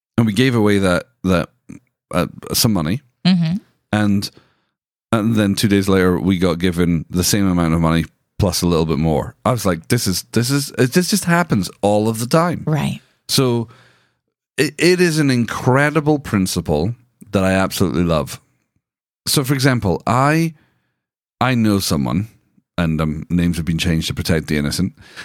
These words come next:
Speaker 1: I,
Speaker 2: <laughs>
Speaker 1: I know
Speaker 2: It's you,
Speaker 1: someone.
Speaker 2: isn't it? No, just kidding.
Speaker 1: <laughs>
Speaker 2: Yeah, go ahead.
Speaker 1: I know someone. Upon close observation of their life, I don't think I know of anybody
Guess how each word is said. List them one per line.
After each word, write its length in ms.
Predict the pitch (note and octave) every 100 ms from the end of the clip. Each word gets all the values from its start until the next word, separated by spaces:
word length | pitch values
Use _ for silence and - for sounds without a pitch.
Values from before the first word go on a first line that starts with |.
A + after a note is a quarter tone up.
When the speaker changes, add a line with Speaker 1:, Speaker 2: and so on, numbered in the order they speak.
| -
Speaker 1:
I, 680 | D4+ C3 A#3+ - F#3+ - E3+
Speaker 2:
<laughs> 100 | -
Speaker 1:
I 140 | C3 D#3
know 180 | E3 E3
Speaker 2:
It's 180 | D#3+
you, 140 | D4 D#4+
Speaker 1:
someone. 140 | C#4+ C4
Speaker 2:
isn't 200 | A3 A3+
it? 160 | E3
No, 120 | F3+
just 220 | E3+ E3+ A#2+
kidding. 300 | C3+ D3+ E3
Speaker 1:
<laughs> 20 |
Speaker 2:
Yeah, 140 | D#3+ D#3
go 260 | - -
ahead. 60 | D#3
Speaker 1:
I 160 | C#3
know 220 | F#3+ A#3+ A2
someone. 520 | - D#2+ B1 C2 - _ _ _ - - _ _ _ _ _ _ _ _ _ _ -
Upon 400 | A2+ - A#2+ A2+
close 420 | - D#3+ E3+ E3
observation 720 | C#3 C3+ C#3 B2 A#2+ A#2 A#2+
of 160 | A2 -
their 160 | G#2
life, 680 | G2 F2 A1+ A#1+ E2+ - - _ _ _ _ _ _ _ -
I 160 | G#2
don't 440 | G2+ F2 A#2+ C3+ G#2
think 320 | - B2 A#2
I 140 | A2+ G#2
know 260 | G2+ G#2+
of 160 | G2 E2+
anybody 680 | E2 D#2+ C#2+ C#2+ C#2+ C#2+